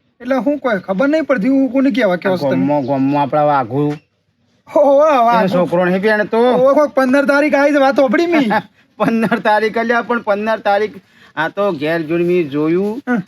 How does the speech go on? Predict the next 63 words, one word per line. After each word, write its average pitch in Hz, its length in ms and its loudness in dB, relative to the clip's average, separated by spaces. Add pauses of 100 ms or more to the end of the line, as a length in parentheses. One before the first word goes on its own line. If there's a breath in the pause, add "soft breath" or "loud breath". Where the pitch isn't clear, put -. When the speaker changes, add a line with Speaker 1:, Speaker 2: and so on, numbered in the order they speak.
Speaker 2:
હું 156 80 -4
કહું, 165 100 -4
તિથિ 139 420 -6
હું 170 200 -2
ને 156 60 -4
તે 147 360 -4
હું 156 200 -2
આવે 110 260 -6
છે. 107 120 -18 (120)
Speaker 1:
હા, 190 80 0
એ 185 40 2
તો 160 60 2
Speaker 2:
મારા 139 160 0
Speaker 1:
છે. 143 40 -2
Speaker 2:
પાસે 156 160 0
બીજ 151 260 0
આવે 170 220 2
એટલે 165 140 -2
મારા 143 260 -2
પાછું 143 540 -6 (720)
Speaker 1:
હવે 247 120 4
તમે 285 180 4
રણુજા 269 320 4
જો 285 120 2
છે 285 60 2
ને? 370 220 -2
Speaker 2:
રણુજા 147 440 -2
જો. 139 60 0
Speaker 1:
ઓહો. 196 280 0
Speaker 2:
એટલે 139 100 -2
આમ 151 120 -2
તો 160 60 -4
બીજ 151 280 0
આવે, 175 180 2
Speaker 1:
હા, 214 360 0
હા. 208 140 -2 (100)
Speaker 2:
તો 175 60 0
હારું 165 240 0
એ 165 60 -2
દાડા 160 200 0
જ 160 100 -6
માલ 175 180 0
લોસો. 180 240 -2
હું 180 200 -2
તો 190 60 -2
Speaker 1:
હા. 208 60 -2
Speaker 2:
તિથિ 214 300 -4
જોતો 202 240 0
હતો. 170 160 -2
Speaker 1:
હા. 240 100 -4 (480)
Speaker 2:
પણ 214 160 2
પંદર 220 480 0
તારીખ 226 400 -2
તો 247 140 0
વેસી 220 460 0
બે 226 140 0
હશે 220 320 2
ને 226 80 -6
ત્રણ 226 240 0
દાડા 226 180 4
સુધી 226 200 -2
ઉતરવાનું 240 600 0
નહીં. 220 260 0